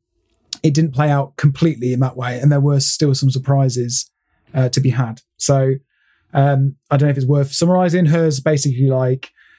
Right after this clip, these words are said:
um, imagine if Siri was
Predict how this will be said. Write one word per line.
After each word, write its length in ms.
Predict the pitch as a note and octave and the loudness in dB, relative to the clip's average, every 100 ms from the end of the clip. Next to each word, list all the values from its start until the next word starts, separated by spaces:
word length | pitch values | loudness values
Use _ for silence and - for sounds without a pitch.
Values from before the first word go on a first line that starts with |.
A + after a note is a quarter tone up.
| _ _ - | _ _ -4
um, 640 | C3+ C3 B2+ B2 B2+ B2+ _ - - - | -2 0 0 0 -2 -4 _ -20 -20 0
imagine 440 | D3 D3+ C3+ C#3+ C#3 | 2 2 2 0 0
if 200 | C#3 C3+ | -2 -2
Siri 720 | - - D3 B2+ A#2+ A#2+ B2 D3 | -2 0 0 0 -2 -4 -6 -4
was 680 | C3 B2 B2+ B2+ - - | -2 -2 -2 -4 -6 -10